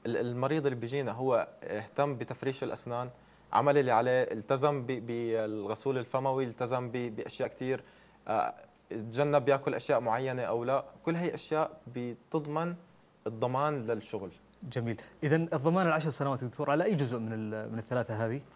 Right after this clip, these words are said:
Speaker 1: ال-، المعدن نفسه.
Speaker 2: على المعدن.
Speaker 1: أيوة.
Speaker 2: طب وال-، وال-، وال-، شو يسمونه اللي فوق هذا مثلًا أو
Speaker 1: اللي
Speaker 2: ال-
Speaker 1: فوق هذا السن ال-، العمر الافتراضي بخمستاشر سنة وفوق،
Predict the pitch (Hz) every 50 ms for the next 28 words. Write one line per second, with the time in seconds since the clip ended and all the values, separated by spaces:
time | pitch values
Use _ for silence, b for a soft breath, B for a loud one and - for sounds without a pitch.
0 | B B B B B B 127 135 131 127 - 135 135 127 123 123 120 120 120 120
1 | 120 117 120 127 123 117 110 110 104 101 92 - - - - - - - - -
2 | _ - - 127 127 135 120 107 101 113 98 - 113 113 101 95 - 139 135 147
3 | 151 151 147 147 151 151 143 139 - 139 139 139 135 135 131 131 127 - - -
4 | 127 131 135 127 120 110 - 143 139 123 117 120 123 120 120 113 113 120 117 117
5 | 117 117 117 107 110 143 160 160 147 156 170 160 156 151 - - 190 196 190 165
6 | 143 131 120 113 113 117 113 110 110 107 110 135 139 139 123 117 - - 131 139
7 | 135 139 131 135 131 127 117 107 - - 127 120 - 127 - - - - - 131
8 | 117 - - 151 175 208